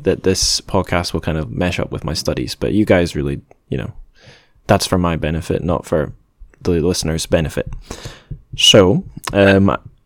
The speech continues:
where does my interest in China come from? I lived there for three years, and now I'm back in Scotland, but I wanna kind of continue my interest and my studies. That's basically that. So, um,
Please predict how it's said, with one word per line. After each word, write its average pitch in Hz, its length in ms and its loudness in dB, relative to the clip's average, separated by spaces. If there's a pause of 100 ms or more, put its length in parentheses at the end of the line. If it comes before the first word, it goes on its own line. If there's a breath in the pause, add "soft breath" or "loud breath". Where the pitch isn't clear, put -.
where 110 180 6
does 107 120 4
my 101 140 4
interest 101 400 0
in 92 100 -2
China 98 280 -2
come 80 180 -4
from? - 240 0
I 90 120 0
lived 98 340 2
there 80 400 -2
for - 180 -4
three 82 240 -2
years, 76 480 -4
and 78 160 -4
now 85 140 -2
I'm 82 120 -2
back - 280 -2
in 76 80 -6
Scotland, 131 540 2 (100)
but 92 100 2
I 90 60 4
wanna 87 200 0
kind 87 220 -4
of 82 140 -8
continue 90 520 0
my 87 440 0 (640 loud breath)
interest 87 560 -4
and 85 100 -4
my 82 100 -4
studies. 67 440 -6
That's 78 220 0
basically 80 520 -6
that. 85 380 -6 (180)
So, 101 420 4
um, 90 380 -2